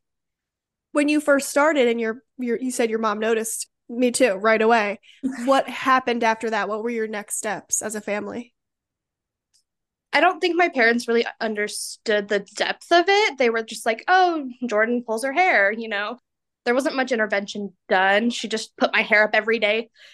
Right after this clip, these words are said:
Speaker 2: with a red bow and said, "Don't touch it <laughs> or you're gonna be in trouble." <laughs> And that was definitely not the right way to go about it. I didn't really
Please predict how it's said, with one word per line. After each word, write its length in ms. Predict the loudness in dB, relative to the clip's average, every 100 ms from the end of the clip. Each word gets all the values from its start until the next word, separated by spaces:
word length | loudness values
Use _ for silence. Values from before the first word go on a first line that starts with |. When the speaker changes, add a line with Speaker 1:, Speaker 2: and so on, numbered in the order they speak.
| _
Speaker 2:
with 180 | -6 -2
a 60 | 0
red 220 | 2 2
bow 180 | 2 2
and 140 | 0
said, 200 | -2 -2
"Don't 200 | -2 -4
touch 220 | -4 -4 -2
it 160 | -4
<laughs> 300 | -4 -6 -4
or 160 | 0 0
you're 180 | -2 -4
gonna 160 | -4
be 100 | -4
in 100 | -4
trouble." 340 | -2 -2 0 -2 -4
<laughs> 120 | -2
And 160 | 0 0
that 140 | -2
was 240 | -4 -10 -14 _ _ -6
definitely 300 | 0 2 4
not 180 | 2 2
the 80 | 0
right 160 | 0
way 100 | 0
to 80 | -4
go 120 | -2 -2
about 260 | -2 -2
it. 280 | -2 -2 -6 _ _ _ _ _ _ _ _ _ _
I 280 | 0 2 2
didn't 240 | 0 -2 -2
really 240 | 0 -2